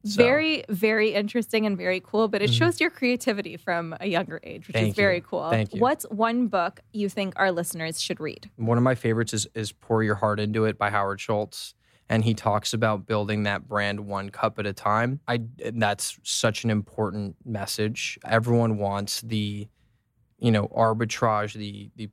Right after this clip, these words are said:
Speaker 1: the higher, you know, the, the best paid acquisition firm and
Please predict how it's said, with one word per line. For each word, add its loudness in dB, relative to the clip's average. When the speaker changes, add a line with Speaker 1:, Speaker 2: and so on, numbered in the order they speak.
Speaker 1:
the -6
higher, 0
you -6
know, -2
the, -8
the -2
best -2
paid 2
acquisition -2
firm -4
and -14